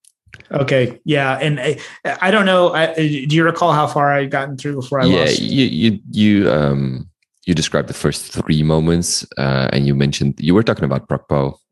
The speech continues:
Speaker 2: um, and how that
Speaker 1: Yeah.
Speaker 2: re-, rejection was actually a third, uh, significant sign.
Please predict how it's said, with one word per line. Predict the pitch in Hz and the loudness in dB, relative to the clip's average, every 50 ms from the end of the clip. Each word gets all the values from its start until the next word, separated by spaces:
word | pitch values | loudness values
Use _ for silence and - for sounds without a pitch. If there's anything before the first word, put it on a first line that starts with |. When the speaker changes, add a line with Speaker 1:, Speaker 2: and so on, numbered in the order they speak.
| - - | -14 -8
Speaker 2:
um, | - 65 67 65 65 64 65 65 65 65 65 64 64 64 64 64 62 - | -6 -4 -2 0 0 0 0 0 0 0 0 0 0 -2 -2 -4 -4 -4
and | - 69 73 | -2 0 0
how | 78 78 73 | 0 2 2
that | 69 69 - 73 | 0 -2 -2 0
Speaker 1:
Yeah. | 73 | 0
Speaker 2:
re-, | 69 69 67 - - | 2 0 0 -2 -4
rejection | - 69 76 78 73 - 78 73 - - 78 | -2 0 0 2 2 0 -2 0 0 0 0
was | 76 73 71 | 2 0 0
actually | 73 - - - 67 67 | -2 -4 -4 -2 -2 -2
a | 65 | -2
third, | - - - 67 69 69 - _ _ | -2 -2 0 0 0 -2 -4 _ _
uh, | - 65 64 64 - - - - - 76 | -4 -2 -2 -2 -2 -2 -2 -2 -2 -2
significant | - - 71 - 69 - - - - - - | -2 -2 0 -2 -2 -4 -4 -4 -4 -2 -2
sign. | - 65 67 67 - | -2 0 0 -2 -2